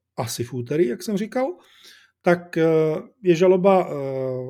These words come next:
Ministerstva spravedlnosti a osmi států, které chtějí, aby, eh, došlo k, eh, oddělení inzertního biznisu. To znamená, aby Google se vzdal toho, že kompletní inzertní biznis, na kterém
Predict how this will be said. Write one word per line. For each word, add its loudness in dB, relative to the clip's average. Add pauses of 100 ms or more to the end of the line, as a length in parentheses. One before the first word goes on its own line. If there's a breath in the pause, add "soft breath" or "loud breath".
(180)
Ministerstva -2
spravedlnosti 0
a -8 (100)
osmi -8
států, -6 (720 soft breath)
které 4
chtějí, 2
aby, -6
eh, -12
došlo 2
k, -16
eh, -10 (520)
oddělení 4
inzertního -4
biznisu. -8 (360 soft breath)
To -6
znamená, 2
aby -4
Google -2
se -4
vzdal -6
toho, -2
že -6
kompletní -8
inzertní -6
biznis, -4
na -6
kterém -8